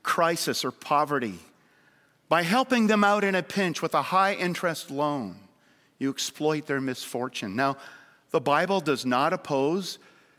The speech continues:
lending out money at an interest rate to help a guy start a business.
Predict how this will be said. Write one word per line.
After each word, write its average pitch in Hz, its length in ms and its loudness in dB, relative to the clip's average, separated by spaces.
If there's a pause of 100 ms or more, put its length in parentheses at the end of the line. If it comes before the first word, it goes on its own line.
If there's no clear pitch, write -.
(400)
lending 180 840 0
out 151 320 0
money 151 400 2
at 147 120 2
an 139 120 -2
interest 156 540 -4
rate 117 260 -2
to 139 100 -2
help 117 300 -2
a 147 80 -4
guy 113 280 -4
start 101 460 -6
a 113 60 -6
business. - 880 -14